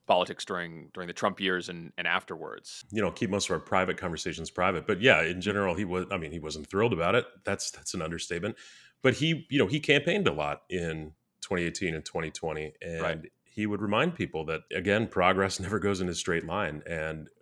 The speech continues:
Speaker 2: we've been slapped with a wake-up call in a big way.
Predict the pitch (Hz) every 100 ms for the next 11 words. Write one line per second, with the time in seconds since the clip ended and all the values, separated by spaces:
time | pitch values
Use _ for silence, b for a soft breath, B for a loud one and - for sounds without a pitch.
0 | 82 82 82 82 90 85 78 - - 85
1 | - 95 80 82 120 143 - 76 71 _
2 | - 82 85 78 80